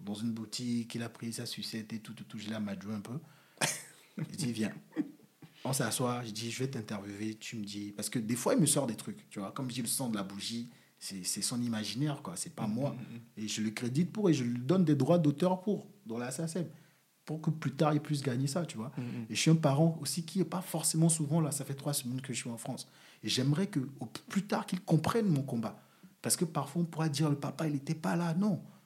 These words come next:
Speaker 1: Moi, je viens ici, je dis que je suis en mission, c'est les ancêtres. Je dis ça, quoi. J'ai fait un rêve avant de venir ici, on pourra en parler si on a le temps. Mais je sais que quand j'explique ça aux gens,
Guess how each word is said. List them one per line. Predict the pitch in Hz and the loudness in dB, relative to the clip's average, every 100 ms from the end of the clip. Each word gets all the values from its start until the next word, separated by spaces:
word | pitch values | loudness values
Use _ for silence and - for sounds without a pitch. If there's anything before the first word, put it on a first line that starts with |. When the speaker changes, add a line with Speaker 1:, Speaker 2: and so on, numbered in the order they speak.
| _ _ - | _ _ -4
Speaker 1:
Moi, | 123 147 | 0 2
je | 131 | 2
viens | 110 143 | 4 6
ici, | 165 - 151 | 6 6 2
je | |
dis | 131 | 2
que | |
je | 143 | 2
suis | 151 | 4
en | |
mission, | 135 123 - 185 | 4 2 2 2
c'est | 147 | 2
les | 110 107 | 0 0
ancêtres. | 117 - 175 165 - - - | 0 2 0 -2 -14 -20 -6
Je | - | -4
dis | 110 139 | 0 2
ça, | - 269 185 | 4 4 2
quoi. | 117 | 2
J'ai | 104 | 2
fait | 113 170 | 2 6
un | 160 | 8
rêve | 135 165 - | 8 6 4
avant | 117 123 | -2 -4
de | 123 | -4
venir | 117 120 117 | -2 -4 -4
ici, | - | -4
on | 123 | -4
pourra | - 120 | -4 -4
en | |
parler | 113 101 107 | -2 -4 -4
si | 113 | -2
on | 107 | -2
a | 101 | -4
le | |
temps. | - 185 165 - - - - - - | 0 0 0 -6 -20 -20 -20 -20 0
Mais | 113 117 - | 2 2 2
je | 120 | 2
sais | - | 4
que | 165 | 4
quand | 160 185 | 4 4
j'explique | 139 - 151 | 4 2 0
ça | - 147 | 2 2
aux | 120 | 2
gens, | 123 165 | 0 0